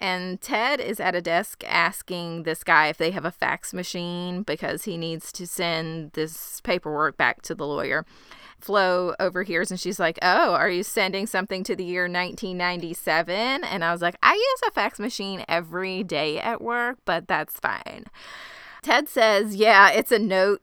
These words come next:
to myself telling me to buy Apple stock." And she <laughs> says, "Well, can you tell me to murder J K Rowling so I can write Harry Potter myself?" And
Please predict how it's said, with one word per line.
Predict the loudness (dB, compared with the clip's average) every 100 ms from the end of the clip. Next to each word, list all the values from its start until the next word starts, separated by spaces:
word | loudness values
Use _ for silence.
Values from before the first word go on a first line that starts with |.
| -2
to | 2
myself | 4 4 6 6 6 4
telling | 2 2 2 -2
me | -2
to | 4
buy | 4 6
Apple | 4 2 0
stock." | -6 0 2 0 -2
And | 0 2 2
she | 0 -2
<laughs> | -2 4
says, | 6 6 2 -16 -12 0
"Well, | 0
can | 2 0
you | 0
tell | 2 2 2
me | 0 -2
to | 0
murder | 0 0 0 -2
J | -2
K | 0 -2
Rowling | 2 4 2 0 -6
so | -2
I | -2
can | -2 -2
write | -2 -2
Harry | -2 -2 -2
Potter | -4 -4 -4
myself?" | -8 -8 -8 -8 -16 -20 -20 -20 -8
And | -2 0 0 -2 -6